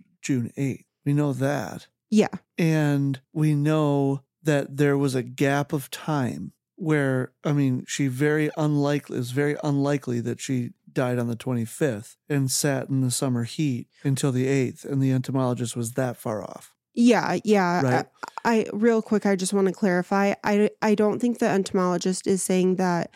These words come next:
Speaker 2: she didn't necess-, didn't die until the June second. I think the entomologist is saying she didn't start decomposing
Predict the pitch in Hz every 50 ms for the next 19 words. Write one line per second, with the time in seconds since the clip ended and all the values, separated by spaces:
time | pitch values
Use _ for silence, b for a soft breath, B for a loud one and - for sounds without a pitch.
0 | b b b b b b - - - 208 185 202 190 185 185 185 175 - - -
1 | _ - - 202 190 170 - 190 180 - - - - _ _ _ _ - 202 202
2 | 196 - - - 196 165 160 175 185 185 202 202 196 208 202 208 214 208 202 -
3 | - - 208 - 240 226 220 208 - 214 208 - - 220 214 - - 202 190 -
4 | 190 190 - 208 196 196 196 - - 196 185 185 180 175 - 180 - - - 190
5 | 180 - - 185 180 180 180 180 b b b b b b b b - - 214 185
6 | - 196 190 208 214 214 - - - - 190 190 - - - 190 185 - 208 190
7 | 165 - 185 180 175 - 185 180